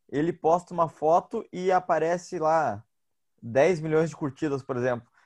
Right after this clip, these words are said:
Ele pode cobrar muito porque ele tem como comprovar que as pessoas viram. E não aparecendo aquilo ali, a,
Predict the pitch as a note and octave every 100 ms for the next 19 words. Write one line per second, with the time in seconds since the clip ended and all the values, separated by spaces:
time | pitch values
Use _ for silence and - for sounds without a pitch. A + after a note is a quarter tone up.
0 | _ _ C3 C#3+ - D#3 D#3+ - E3+ C3+
1 | C#3 E3 F#3+ F#3+ F3+ A3 B3 A#3 - _
2 | - G3 G#3 G3+ G3 F#3 F#3+ G#3 G3 F3+
3 | F#3+ G#3+ A#3 F#3+ E3+ F#3+ G#3+ A3+ G#3+ -
4 | F#3+ - G3+ F#3+ F3+ G3+ D3+ A2 _ _
5 | _ _ _ _ _ _ - D3+ D#3+ D#3+
6 | D#3+ D#3+ D#3 D3+ D3+ D#3+ G3 G3 F#3 E3+
7 | - E3+ F3+ F#3 E3+ D#3+ E3 G#3+ A3 _
8 | _ _ D#3+ D#3+ E3 D#3+ D#3+ D#3 D3+